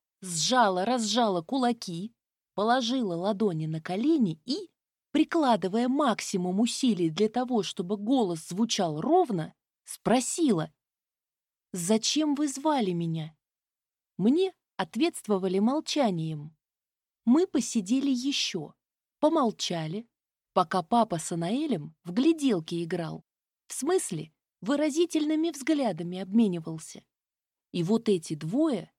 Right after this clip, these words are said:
явно друг друга понимают. И я за них даже почти рада,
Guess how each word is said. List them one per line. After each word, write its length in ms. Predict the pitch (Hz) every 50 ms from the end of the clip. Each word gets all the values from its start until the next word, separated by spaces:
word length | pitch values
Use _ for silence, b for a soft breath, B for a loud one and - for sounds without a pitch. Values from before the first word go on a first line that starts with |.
| _ -
явно 560 | - 160 160 214 311 320 277 196 170 160 156
друг 240 | 143 151 165 185 190
друга 300 | 190 302 330 294 240 202
понимают. 760 | - 233 233 240 277 311 311 277 214 160 151 151 156 _ - _ _ _ _ _ _ _ _ _
И 80 | - 214
я 280 | 208 196 269 339 359
за 160 | 302 233 208
них 260 | 196 190 196 185 214 185
даже 300 | 190 247 233 196 165 165
почти 460 | - 202 220 - - - - 320 339
рада, 420 | 339 330 247 185 156 147 - -